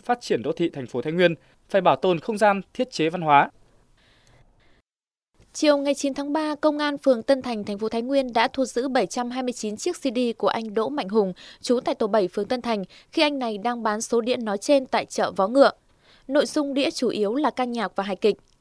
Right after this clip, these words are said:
Speaker 2: Qua kiểm tra, tất cả đều không có nguồn gốc xuất xứ và không do cơ quan có thẩm quyền nào cấp phép xuất bản, lưu hành. Tại cơ quan công an, anh Hùng khai nhận đã mua số đĩa trên với giá năm nghìn đồng một chiếc tại cửa hàng Lâm Trang gần trường Đại học Sư phạm Thái Nguyên.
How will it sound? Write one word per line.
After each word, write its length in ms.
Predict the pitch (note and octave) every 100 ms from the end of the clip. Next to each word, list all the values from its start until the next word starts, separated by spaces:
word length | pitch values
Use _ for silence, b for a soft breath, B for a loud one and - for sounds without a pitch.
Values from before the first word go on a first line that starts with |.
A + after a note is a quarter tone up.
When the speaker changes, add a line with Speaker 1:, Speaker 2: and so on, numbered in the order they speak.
| b b b _
Speaker 2:
Qua 180 | C#4
kiểm 220 | A#3 B3 F#3
tra, 220 | B3 A3+
tất 200 | - -
cả 160 | C4
đều 140 | G3+ G3+
không 240 | - C#4+
có 120 | C4+
nguồn 180 | C4 C#4
gốc 160 | F#3 D4+
xuất 140 | F4+
xứ 320 | - A#3 G#3 C4
và 180 | B3+ F#3+
không 240 | - C#4
do 180 | B3+ B3+
cơ 100 | B3+
quan 240 | - A#3+
có 120 | A3+ G#3+
thẩm 200 | B3+ F3+
quyền 260 | G#3+ F#3+
nào 140 | F#3 F3+
cấp 180 | - -
phép 140 | E4+
xuất 180 | - F4+
bản, 240 | B3 G3+ E3
lưu 180 | G3+ A3+
hành. 220 | G#3+ E3+ - _ _ b b b b b -
Tại 140 | C#4+
cơ 120 | C4
quan 200 | D4 D4+
công 140 | - -
an, 220 | C#4 C#4 B3+ b _
anh 140 | D#4
Hùng 220 | C#4+ C4
khai 180 | A3 C#4
nhận 220 | B3+ A#3 -
đã 200 | - G#3
mua 240 | B3 B3+
số 240 | A#3+ - A3+
đĩa 160 | A#3+
trên 300 | C4 C#4 B3+
với 200 | A#3 G3+
giá 220 | G3+ G#3+ G#3
năm 240 | C4+ C#4
nghìn 100 | A#3+
đồng 160 | G3 F3+
một 60 |
chiếc 240 | F3+ E4+ G#4 B B B
tại 120 | C4+
cửa 120 | A#3 G#3+
hàng 260 | G#3+ G#3
Lâm 160 | B3 C#4
Trang 340 | - C#4+ C4+ A#3+
gần 220 | A3+ A#3
trường 180 | A#3 C4+
Đại 100 | A#3
học 140 | G#3+ A3
Sư 160 | D4+ C#4
phạm 160 | B3 -
Thái 120 | G3
Nguyên. 260 | A3+ B3+